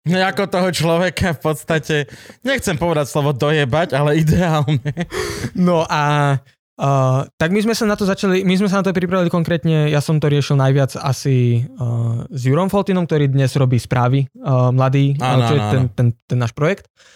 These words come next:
Speaker 2: A akože aj s inými ľuďmi som to riešil, a s ním najviac intenzívne, akože to boli, neviem,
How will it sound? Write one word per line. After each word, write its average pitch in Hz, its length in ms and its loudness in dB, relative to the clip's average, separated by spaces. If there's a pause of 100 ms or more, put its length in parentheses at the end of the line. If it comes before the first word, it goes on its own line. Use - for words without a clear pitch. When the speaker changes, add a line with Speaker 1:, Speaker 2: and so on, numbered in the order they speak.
(280)
Speaker 2:
A 139 400 0 (240)
akože 165 540 -2
aj 175 180 -4
s - 140 -4
inými 208 320 0
ľuďmi 208 260 0
som 202 160 0
to 202 80 0
riešil, 196 240 0
a 160 60 -2
s 190 100 0
ním 180 160 2
najviac 147 320 0
intenzívne, 139 480 0
akože 127 200 0
to 127 120 -2
boli, 127 320 0 (800)
neviem, 131 260 0